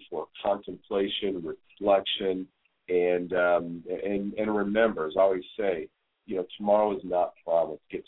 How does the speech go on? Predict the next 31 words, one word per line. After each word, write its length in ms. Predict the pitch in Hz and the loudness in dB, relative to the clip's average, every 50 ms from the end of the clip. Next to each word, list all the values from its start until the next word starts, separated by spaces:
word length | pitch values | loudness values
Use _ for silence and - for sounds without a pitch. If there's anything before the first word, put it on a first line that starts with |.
| - - | -12 -2
started 360 | - 95 92 92 92 85 85 - | 2 4 4 4 2 -2 -6 -10
this 160 | 82 78 - - - - | -10 -10 -12 -16 -18 -14
week. 240 | 82 82 78 71 - _ _ _ _ _ _ _ - - _ - | -12 -10 -10 -10 -12 _ _ _ _ _ _ _ -20 -20 _ -2
And 180 | 104 104 104 98 | 0 0 2 2
what 140 | 104 107 | 4 4
I 60 | 107 110 | 6 6
also 280 | 123 131 131 127 127 | 6 4 2 0 0
want 260 | 123 117 110 104 98 | 0 2 2 2 0
to 60 | 90 87 | -2 -2
remind 380 | 87 90 90 92 92 90 87 | 0 2 2 4 4 2 0
all 420 | 87 - - 85 85 85 87 90 87 | 0 0 2 4 4 4 4 0 -2
of 80 | - - | -6 -10
you, 180 | 80 82 82 87 | -10 -8 -6 -4
and 20 | |
I, 140 | 90 92 95 - - | -4 -4 -4 -6 -8
and 140 | 101 101 101 | -6 -6 -4
I 80 | 98 | -4
know, 460 | 101 107 113 117 120 117 117 113 - _ _ _ _ _ _ _ _ _ _ _ _ - | -2 0 2 2 4 4 2 0 -2 _ _ _ _ _ _ _ _ _ _ _ _ 0
uh, 120 | 95 92 - - | 0 0 0 -4
forget 220 | 95 90 92 90 | -6 -4 -2 -2
about 240 | 90 87 85 80 80 | 2 2 0 0 0
what 180 | 80 76 78 78 | -2 -4 -4 -4
I 20 | |
know, 300 | 80 80 78 73 71 71 - _ _ _ _ _ _ _ - - - - - | -4 -4 -2 -2 -4 -4 -8 _ _ _ _ _ _ _ -16 -14 -14 -10 -4
you 140 | 107 117 107 | -4 2 4
got 200 | 120 117 113 - | 4 4 4 0
this 100 | 92 - | -6 -8
one 260 | - 90 95 92 85 82 | -2 0 0 0 2 0
lifetime. 440 | 80 78 78 76 - - - 67 - _ _ _ _ _ _ - | -2 -2 -2 -4 -8 -10 -12 -12 -12 _ _ _ _ _ _ -2
This 120 | 110 113 107 - | -2 -2 -2 -2
one's 240 | 117 101 95 87 | 0 0 0 -2